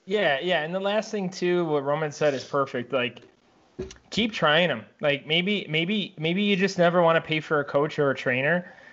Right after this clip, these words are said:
Just keep trying programs. Like, you, like, I'll, like, I think that was, like, my first thing when it, when I got serious about lifting. Like, I would do the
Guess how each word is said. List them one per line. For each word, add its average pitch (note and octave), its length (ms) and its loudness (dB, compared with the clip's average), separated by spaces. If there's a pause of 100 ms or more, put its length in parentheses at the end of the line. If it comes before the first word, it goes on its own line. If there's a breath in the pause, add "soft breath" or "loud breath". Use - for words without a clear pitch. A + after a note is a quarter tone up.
(120)
Just F#3+ 160 -4
keep C4 160 0
trying B3 300 2
programs. G#3 480 2
Like, D3 320 2 (320 loud breath)
you, G#3+ 480 2 (180)
like, D#3 260 4
I'll, G3 340 4
like, D#3 380 0 (200)
I E3+ 100 2
think G#3 220 -6
that G3 140 4
was, G#3 140 0
like, F#3+ 160 0
my E3 220 2
first E3 540 -4
thing D#3+ 440 -4
when C#3+ 140 -2
it, C3+ 160 -6
when D3+ 180 0
I D3 80 4
got C#3+ 240 2
serious D3 360 -2
about C#3 200 2
lifting. E3 440 -4 (760 soft breath)
Like, D#3 240 2
I D#3 160 2
would A3 160 0
do G3+ 300 -4
the D#3+ 260 2